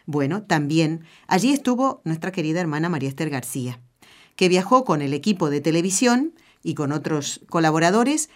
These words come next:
para hacer esta serie que les ofrecemos. Cada día trece sale un capítulo. Hoy, siendo día trece, está el capítulo número dos. Y la hermana María Esther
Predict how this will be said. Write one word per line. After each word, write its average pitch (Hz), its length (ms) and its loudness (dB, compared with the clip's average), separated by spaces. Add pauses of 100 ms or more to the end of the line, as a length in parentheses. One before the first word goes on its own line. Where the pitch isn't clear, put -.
(220)
para 180 420 4
hacer 269 640 2
esta 202 320 2
serie 147 580 -2 (140)
que 170 120 0
les 139 200 -4
ofrecemos. 135 680 -4 (360)
Cada 285 500 4 (400)
día 170 480 4
trece 220 560 2 (260)
sale 202 420 0
un 208 160 4
capítulo. 135 680 -8 (160)
Hoy, 247 420 4
siendo 160 420 -2
día 180 240 -2
trece, 285 440 -4 (360)
está 185 280 0
el 226 80 0
capítulo 214 480 0
número 254 460 2
dos. 143 500 -2 (380)
Y 294 340 -2 (120)
la 165 260 0
hermana 196 380 0
María 214 240 2
Esther 175 420 -4